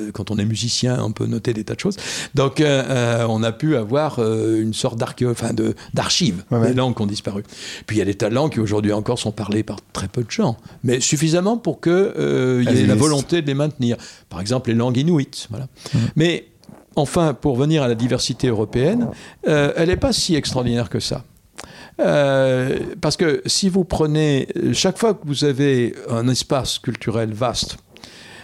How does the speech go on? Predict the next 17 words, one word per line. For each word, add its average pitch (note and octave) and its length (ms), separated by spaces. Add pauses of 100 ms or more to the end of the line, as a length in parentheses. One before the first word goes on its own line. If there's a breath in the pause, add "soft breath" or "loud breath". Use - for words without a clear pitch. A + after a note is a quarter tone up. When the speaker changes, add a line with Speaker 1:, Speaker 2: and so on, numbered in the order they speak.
(160 loud breath)
Speaker 1:
euh, C3+ 340
mais D3 440 (260)
où D3+ 80
il C3+ 60
n'y B2+ 40
a B2 40
pas F#3+ 180
une C#3+ 80
grande C#3 200
structure B2+ 360
politique - 600 (280)
qui - 80
a A#2 60
besoin A#2+ 360
d'une G#2+ 200
unité, A2+ 480 (920 loud breath)
bah, D#3 260